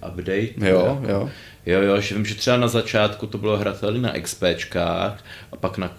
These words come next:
Speaker 1: pak už teďkom třeba nedávno už to bylo hratelný v uvozovkách jenom na sedmičkách a i ta grafika se dost jako, byl tam nějaký třeba i velikej, velikej rozdílovej patch, že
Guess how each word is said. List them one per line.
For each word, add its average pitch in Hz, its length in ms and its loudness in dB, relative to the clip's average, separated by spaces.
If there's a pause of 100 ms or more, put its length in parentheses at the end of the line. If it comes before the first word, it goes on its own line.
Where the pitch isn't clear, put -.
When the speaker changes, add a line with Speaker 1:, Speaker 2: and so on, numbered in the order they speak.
(120)
Speaker 1:
pak 92 200 -6
už 101 120 -8
teďkom 101 320 -6
třeba 101 240 0
nedávno 98 380 0
už 98 100 -8
to - 80 -14
bylo 101 140 0
hratelný 98 480 -2
v 101 160 -10
uvozovkách 92 600 -4
jenom 98 180 -2
na 95 120 -2
sedmičkách 87 880 -4 (380)
a - 40 -6
i - 140 -8
ta 107 120 0
grafika 98 480 -2
se 95 200 -4
dost 95 500 -6
jako, 98 400 2
byl 92 120 -2
tam 98 140 -6
nějaký 92 240 -4
třeba 101 220 -4
i 101 100 -6
velikej, 95 640 0
velikej 92 460 -4
rozdílovej 92 580 -2
patch, 87 340 -2
že 92 480 0